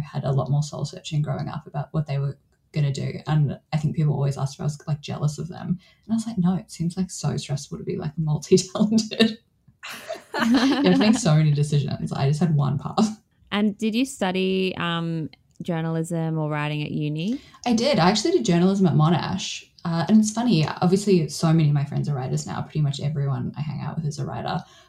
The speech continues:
Speaker 1: I think I'm the only one who studied journalism, and I think I'm the only person who was in my journalism course who still works, like, in classic media. Uh,
Speaker 2: That's interesting.
Speaker 1: which I don't know what this says about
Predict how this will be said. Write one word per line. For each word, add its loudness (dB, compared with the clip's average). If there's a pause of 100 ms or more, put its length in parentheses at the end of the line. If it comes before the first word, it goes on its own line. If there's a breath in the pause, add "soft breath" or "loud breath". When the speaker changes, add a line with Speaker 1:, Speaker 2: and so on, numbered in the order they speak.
(140 loud breath)
Speaker 1:
I -12
think -6
I'm -14
the -4
only 2
one -2
who 2
studied 4
journalism, 0
and -4
I 4
think 4
I'm 4
the 2
only 4
person 0
who 0
was 2
in 4
my 6
journalism 4
course -6
who -8
still 0
works, -8 (400)
like, 2
in 2
classic -8
media. -2 (1200)
Uh, 0
Speaker 2:
That's -6
interesting. -2
Speaker 1:
which 0
I 2
don't 4
know 6
what 0
this -2
says -2
about -4